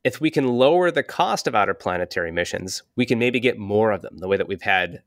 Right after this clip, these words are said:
these ongoing campaigns of mid-sized missions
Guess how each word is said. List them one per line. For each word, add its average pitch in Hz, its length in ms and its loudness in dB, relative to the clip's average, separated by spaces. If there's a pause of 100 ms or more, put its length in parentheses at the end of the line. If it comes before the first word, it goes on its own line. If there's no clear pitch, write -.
(220)
these 104 260 -8
ongoing 117 560 0
campaigns 101 600 -4
of 87 120 -4
mid-sized 95 840 -2 (600)
missions 95 440 -2